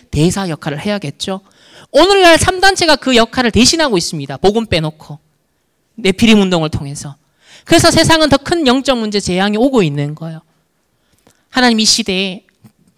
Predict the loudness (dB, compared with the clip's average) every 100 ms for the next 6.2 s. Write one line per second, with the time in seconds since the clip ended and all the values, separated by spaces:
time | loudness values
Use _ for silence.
0 | -2 2 2 2 0 0 0 -2 -4 -6
1 | 2 4 4 2 -2 -4 -4 -4 -4 0
2 | 0 0 -4 -6 -8 -8 -12 _ _ _
3 | _ _ _ _ _ -4 0 2 2 -2
4 | -10 -8 -6 -4 0 0 0 -2 -2 -2
5 | -4 -4 -4 -2 -2 -2 -2 -2 -4 -6
6 | -6 -10